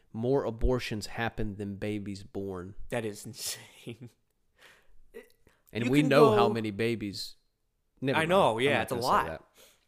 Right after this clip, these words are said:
Speaker 2: Well, minorities usually have a lot more babies.
Speaker 1: Yeah.
Speaker 2: And that's like, uh, people have had college classes on that, so, um, uh, but <laughs> what?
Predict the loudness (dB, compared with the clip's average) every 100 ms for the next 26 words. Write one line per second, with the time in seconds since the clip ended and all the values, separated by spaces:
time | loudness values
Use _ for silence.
0 | _ _ _ _ _ _ _ _ -8 -4
1 | -4 -4 -4 -4 -4 -6 -6 -4 -6 -6
2 | -8 -10 -12 -14 -4 0 0 0 -8 -10
3 | -18 -18 -16 -16 -16 -20 -20 -20 -20 -20
4 | -20 -20 -14 -10 -8 -8 -10 -14 -16 _
5 | -16 -14 -12 -12 -10 -12 -14 -18 -14 -8
6 | -6 -8 -10 -8 -8 -10 -16 -16 -18 -18
7 | -16 -16 -16 -18 _ _ -20 -20 _ _
8 | _ _ _ _ -4 -2 -4 -18 -20 _
9 | _ -20 -16 -16 -16 -20 -20 _ _ _
10 | -2 2